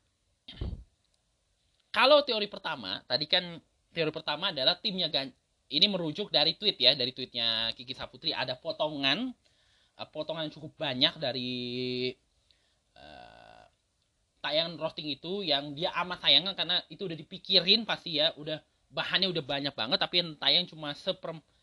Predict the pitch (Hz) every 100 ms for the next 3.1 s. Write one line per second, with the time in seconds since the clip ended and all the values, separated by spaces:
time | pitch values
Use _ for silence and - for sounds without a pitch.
0 | _ _ _ - 160 156 170 147 143 180
1 | 147 175 180 135 156 165 160 170 196 190
2 | 139 _ _ _ _ - 165 185 160 151